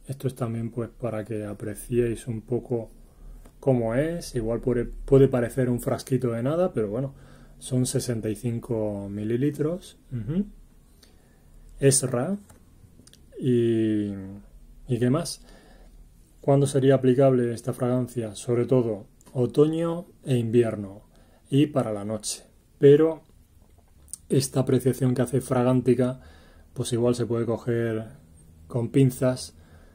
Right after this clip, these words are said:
porque como ya he dicho, en el mundo árabe, eh, las temperaturas muchas veces son de cuarenta grados y los perfumes árabes son bastante intensos, con lo cual la apreciación que hacemos en Occidente no tiene por qué ser la misma que hacen ellos.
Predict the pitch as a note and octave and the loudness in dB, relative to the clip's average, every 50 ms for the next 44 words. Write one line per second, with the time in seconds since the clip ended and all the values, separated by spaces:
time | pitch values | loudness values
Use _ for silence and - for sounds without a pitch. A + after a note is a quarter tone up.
0 | - - - - - - - - - G#2+ G#2 A2 G#2 G#2 G#2+ G2+ G#2+ A2+ A#2 A#2+ | -20 -20 -20 -20 -20 -20 -16 -10 -8 -6 -6 -6 -6 -6 -6 -4 -2 0 0 2
1 | A#2+ B2 B2+ B2+ B2 - C3 B2 A2+ A2 G#2+ A2 A2+ A#2 A2+ A2+ A#2 A#2 A#2+ A#2+ | 4 4 4 4 4 2 -2 -2 -2 -4 -4 -6 -4 -4 -4 -2 -2 0 0 0
2 | A#2 A#2+ B2 B2 B2 - - - - - - C3+ B2 A#2 A2 A2 G#2+ G#2 G2+ G#2 | 0 0 -2 -2 -4 -8 -14 -20 -18 -10 -6 -4 -4 -4 -4 -6 -6 -6 -8 -8
3 | A2+ A2 G#2+ A#2 B2 C3 - - - - - - - - - - - - - - | -10 -10 -12 -14 -14 -14 -16 -18 -20 -20 -20 -20 -20 -20 -20 -20 -20 -20 -20 -20
4 | - - B2+ G#2 - B2+ A2+ G#2+ A2+ A2 G#2 A#2+ A#2+ A#2+ A#2 A#2+ A#2+ A#2+ - A2+ | -16 -12 -10 -6 -4 -4 -4 -2 -4 -2 0 0 0 0 0 -2 -2 -2 -2 -2
5 | A#2+ A#2 A2 A#2 - - B2+ A#2+ A2+ A2+ A2 G#2+ G2+ G#2+ A2 A2 G#2+ A2+ A2+ A#2 | -2 -2 -2 -4 -4 -2 -4 -2 -2 -4 -4 -4 -4 -4 -4 -4 -4 -4 -2 0
6 | B2+ B2 B2 B2+ C3+ C3+ - - - - - - - - - - - - - - | 2 2 2 0 -2 -4 -8 -14 -20 -20 -20 -20 -20 -20 -20 -20 -20 -20 -20 -20
7 | - - - - D3 D3+ D#3 D#3+ E3 D#3 C3+ B2 - - B2 - - A#2+ A#2+ A#2+ | -18 -8 -2 2 4 4 4 4 4 2 2 0 -2 -4 -6 -6 -4 -4 -4 -4
8 | - - B2+ B2 B2 B2 B2 B2+ C3 C3 - - - - B2+ A#2+ A#2+ B2 A#2 - | -4 -2 -2 -2 0 2 2 0 0 -2 -4 -8 -6 -4 -2 0 0 -2 0 0
9 | C3 B2 A#2+ - A#2 A2+ A2+ - D3+ D#3 D3 C#3 - A#2+ G#2 G2 - - A2+ G2+ | 0 0 0 0 -2 -4 -2 0 0 0 0 -2 -4 -8 -12 -12 -8 -8 -8 -8
10 | G#2 G#2 - A#2 A#2+ B2+ B2+ B2 - - - - - - - - - - _ _ | -6 -4 -2 0 2 2 2 0 -2 -10 -20 -20 -20 -20 -20 -20 -20 -20 _ _
11 | - B2+ G#2+ - - G#2+ - A#2+ A2 - - B2 A#2 A#2+ A#2 A#2 A2 - - B2+ | -8 -8 -6 -4 -4 -6 -4 -4 -6 -4 -4 -4 -2 -2 -2 -4 -4 -2 -2 -2
12 | A#2+ A#2+ A#2 - B2 A#2 A#2+ A#2 - - A#2+ A#2+ B2+ B2+ B2+ C#3 C3+ C3 B2+ B2+ | 0 -2 -2 -4 -4 -4 -4 -2 0 2 4 4 4 2 2 2 2 2 2 2
13 | - - B2+ B2 A#2+ A2+ A#2+ A2 G#2+ - B2 A2+ - - B2+ B2+ B2 B2+ A#2 G#2+ | 2 2 2 2 2 0 -2 -4 -4 -4 -4 -4 -4 -2 -2 -2 -2 -2 -4 -4
14 | A2+ A2+ A#2 A#2 A2 A2+ A2 - - G#2+ G#2 G2 F#2+ F#2 F2+ E2 E2 - - | -4 -4 -4 -6 -4 -6 -6 -6 -6 -8 -8 -8 -10 -12 -14 -16 -18 -20 -20